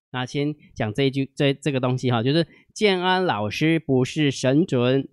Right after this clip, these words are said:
只是车重而已。为什么？你知道吗？因为昨天建安老师不是跟他玩一个那个元宵猜谜吗？哈，明天结算，也就是说今天结算，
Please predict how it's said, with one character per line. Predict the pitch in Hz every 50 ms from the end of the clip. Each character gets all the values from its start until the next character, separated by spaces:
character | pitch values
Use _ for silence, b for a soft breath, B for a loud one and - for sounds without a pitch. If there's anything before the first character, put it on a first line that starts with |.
| _
只 | - - 110 107
是 | 104 - - 170 151
车 | 139 - 165 156 160 156
重 | 143 - 165 143 131 120
而 | 120 127 139
已。 | 139 113 110
为 | 131 143
什 | 139 - 127
么？ | 120 123
你 | 123
知 | 113 - 147
道 | 156 165 156
吗？ | 147 143 139 139 147
因 | 175 190
为 | 202 180 - b b b b b b
昨 | - 156 156 156
天 | - 202 214 190 - - _ _ _ _ _ _ _ _ _ _ _ _ _ _ -
建 | - 170 170
安 | 156
老 | 123
师 | 120
不 | 135 123
是 | 127 127
跟 | 123 131
他 | 127 127
玩 | 123 120 107 110 110
一 | 110
个 | 120 113 117 110 107 104 _ _ - -
那 | 120 117
个 | 113 113
元 | 120 120 120 131
宵 | 123 151 139 143
猜 | 151 - 117 135 139 147
谜 | 147 143 131 117
吗？ | 113 117 117 117
哈， | 135 127 110 104
明 | 104 120 143 170 196 196
天 | 185 202 214 220 220 208
结 | - 165 156 160
算， | 160 - 208 135 - 113
也 | 117
就 | 107 139 156
是 |
说 | 160 156
今 | 147 - 156 151
天 | 151 151 147
结 | - 165 160
算， | - 165 151 120